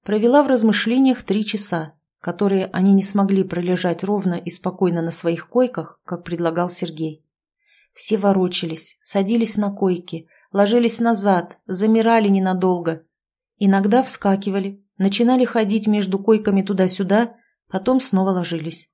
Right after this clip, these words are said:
Кто-то долго сидел, глядя перед собой, вскрикивал, стонал.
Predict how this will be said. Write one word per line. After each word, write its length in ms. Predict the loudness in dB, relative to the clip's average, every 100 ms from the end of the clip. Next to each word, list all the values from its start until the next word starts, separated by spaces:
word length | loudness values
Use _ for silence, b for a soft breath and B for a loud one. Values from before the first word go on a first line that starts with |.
| _ _ _ _ _
Кто-то 360 | _ -2 0 4
долго 280 | 4 6 2
сидел, 440 | 2 2 2 4
глядя 300 | 2 2 2
перед 240 | 2 0
собой, 520 | 0 -2 -2 -2 -4 _
вскрикивал, 760 | -8 -4 -2 -2 -2 -6 -6 -8
стонал. 680 | -6 -4 -4 -2 -4 -6